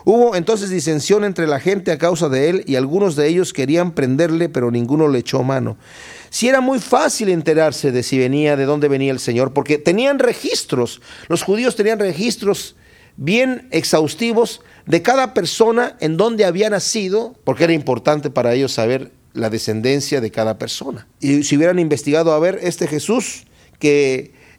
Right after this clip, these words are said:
nosotros decimos que es de Nazaret, vamos a investigar exactamente su padre Jo-, Jo-, José, su madre María, sus hermanos fulano de tal, de dónde, en dónde nació, y tenían el registro, y si hubieran buscado, hubieran visto que había nacido en Belén, por el viaje que hizo María con José hacia Belén,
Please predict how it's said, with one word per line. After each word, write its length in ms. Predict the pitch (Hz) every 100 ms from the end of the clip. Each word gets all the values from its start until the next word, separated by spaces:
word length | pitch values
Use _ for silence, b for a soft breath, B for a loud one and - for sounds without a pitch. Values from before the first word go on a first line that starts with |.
| -
nosotros 320 | 131 170 175
decimos 320 | 147 180 170
que 60 | 185
es 80 | 160
de 80 |
Nazaret, 400 | 151 139 147 170 B B -
vamos 240 | 170 180
a 40 | 165
investigar 420 | 147 143 151 165
exactamente 640 | 160 143 147 147 170 165
su 180 | - 131
padre 300 | 151 156 156
Jo-, 100 | 139
Jo-, 200 | 135 127
José, 360 | - 135 175 B B
su 160 | - 151
madre 300 | 151 147 143
María, 340 | 131 160 185
sus 140 | 139 135
hermanos 300 | 135 151 131
fulano 260 | 143 151
de 80 | 139
tal, 160 | 180 B B B -
de 140 | 165
dónde, 280 | 190 247 208
en 100 | 180
dónde 240 | 233 226
nació, 420 | 202 165 226 269 -
y 80 | 151
tenían 260 | 156 160
el 60 | 170
registro, 420 | 143 131 156 156 - -
y 100 | -
si 140 | - 127
hubieran 260 | 165 202
buscado, 480 | 208 - 147 147 170 B -
hubieran 300 | 131 156 151
visto 240 | 151 151
que 80 | 120
había 140 | 131
nacido 280 | 135 131 123
en 140 | 117
Belén, 480 | 110 110 143 147 151 - _
por 160 | 123 - 120
el 120 | 113
viaje 300 | 131 123 123
que 120 | 117
hizo 500 | 127 - 127 120 - _ _ _ _
María 360 | 110 113 131 117
con 120 | 120
José 400 | 110 107 127 135
hacia 240 | - 113 104
Belén, 260 | 107 127